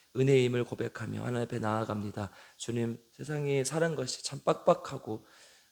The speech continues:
어, 힘들고 어려울 때가 있습니다. 그것은 우리 그, 그 마음의 이면 가운데 어쩌면 우리는, 어,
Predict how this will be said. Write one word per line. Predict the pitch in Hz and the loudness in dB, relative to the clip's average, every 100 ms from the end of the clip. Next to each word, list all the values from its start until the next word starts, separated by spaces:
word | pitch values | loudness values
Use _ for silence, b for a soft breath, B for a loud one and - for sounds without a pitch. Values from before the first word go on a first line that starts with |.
| - | -8
어, | 104 104 101 - | -6 -6 -10 -4
힘들고 | 196 196 175 156 120 | 0 2 2 2 2
어려울 | 117 135 151 147 | 4 8 8 6
때가 | - 127 113 | 2 2 2
있습니다. | - 104 107 113 110 | 0 -2 -6 -12 -4
그것은 | 127 135 131 | 2 2 2
우리 | 127 127 131 - - | 0 -2 -4 -8 -4
그, | 147 151 151 151 B B B B | 2 4 4 0 B B B B
그 | - 139 | -2 0
마음의 | 135 120 135 135 127 | 2 4 4 4 2
이면 | 135 139 135 131 | 2 4 4 4
가운데 | 117 110 107 110 | 0 0 -2 -2
어쩌면 | 113 - 131 127 | 0 2 2 2
우리는, | 120 123 127 127 127 120 b b _ | 2 0 0 0 -2 -4 b b _
어, | 110 107 - - | -4 -2 -6 -12